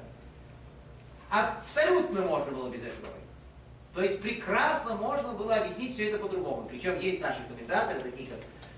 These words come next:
Бен-, Бен-, Абра-, Авраам и Бен-, э, Бен Эзра, он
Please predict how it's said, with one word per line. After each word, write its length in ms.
Бен-, 280
Бен-, 340
Абра-, 240
Авраам 400
и 80
Бен-, 240
э, 120
Бен 180
Эзра, 260
он 100